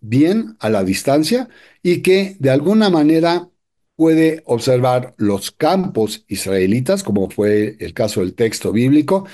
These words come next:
y que en vez de maldecirlos, terminó por bendecirlos.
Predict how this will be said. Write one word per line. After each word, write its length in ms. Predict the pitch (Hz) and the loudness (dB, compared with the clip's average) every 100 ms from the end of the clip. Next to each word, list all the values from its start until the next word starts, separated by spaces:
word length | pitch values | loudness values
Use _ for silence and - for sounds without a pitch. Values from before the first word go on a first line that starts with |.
| - - | -20 -4
y 200 | 151 151 | -2 0
que 340 | 175 175 - _ _ | 2 0 -2 _ _
en 320 | 131 131 131 | 0 2 2
vez 540 | 143 226 214 - - _ | 2 2 2 -2 -8 _
de 200 | 110 110 | -2 0
maldecirlos, 920 | 101 98 90 - 196 208 135 120 - _ _ _ - | 0 -2 -4 -2 0 2 2 0 -8 _ _ _ -2
terminó 1000 | 127 123 120 117 117 123 156 208 220 - _ _ | 0 2 2 2 2 2 2 0 -4 -12 _ _
por 220 | - 113 101 | -4 -2 0
bendecirlos. 920 | 104 98 92 - 71 65 - - | 0 0 -2 -6 -10 -14 -12 -12